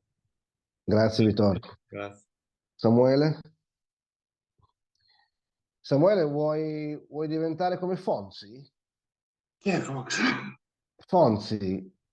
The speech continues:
Speaker 1: quello che aveva i capelli tutti così.
Speaker 3: Sì, sì, sono bellissimo.
Speaker 1: Ah, ok, vabbè.
Speaker 3: Mi pia-, mi piaccio tanto.
Speaker 1: Ok.
Speaker 3: No, tornando al discorso, io vado un po' come al solito controcorrente. Io dico che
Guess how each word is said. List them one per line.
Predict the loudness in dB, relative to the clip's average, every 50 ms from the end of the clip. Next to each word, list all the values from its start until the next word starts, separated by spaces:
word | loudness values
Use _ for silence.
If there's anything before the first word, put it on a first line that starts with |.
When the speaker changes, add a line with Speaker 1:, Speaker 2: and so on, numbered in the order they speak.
| _ _
Speaker 1:
quello | _ -4 -4 -2
che | 0
aveva | 2 2 2
i | 2
capelli | 2 0 0 2 2 2 2 2
tutti | 0 -4 -4 -4 -4
così. | -4 -4 -4 -2 0 2 2 4 4 2 2 0 -4 -8 -16 _ _ _ _ _ _
Speaker 3:
Sì, | _ -4 -4 -4
sì, | -2 -2 -2 -2 -2 -2 -4
sono | -8 -8 -8 -8
bellissimo. | -6 -6 -6 -6 -6 -6 -8 -10 -14 -14 -14 -14 -14 -14 _ _ _ _ _ _
Speaker 1:
Ah, | -4 -4 -4
ok, | -4 -4 -4 -2
vabbè. | -2 -2 -2 -4 -6 -8 -10 -10
Speaker 3:
Mi | -8 -2
pia-, | 0 2 2 2 2
mi | 2 2
piaccio | 4 4 2 2 2 0 0
tanto. | 2 2 2 2 0 0 -2 -4 -4 2 2 2 2 2 0 -2 -2 -2 -8 -16 _ _
Speaker 1:
Ok. | _ 4 4 4 4 4 2 2 0 -2 -6 -12 -14 -18 -20 _ _ _ _ _ _ _
Speaker 3:
No, | 0 2 4 4 4 2 2
tornando | 0 0 0 2 2 2 2
al | 2
discorso, | 0 -2 0 0 0 0 0 -2 -4
io | -4 -2 -2
vado | -2 -4 -4
un | -6 -6
po' | -4 -2 -2 -2 -2 -4
come | -6 -8 -8 -10
al | -8
solito | -8 -8 -8 -6 -8
controcorrente. | -10 -10 -10 -10 -8 -6 -4 -2 -2 -2 -2 -4 -6 -6 -4
Io | 0 0
dico | 0 0 0 -2 -6
che | -8 -8 -8 -8 -8 -10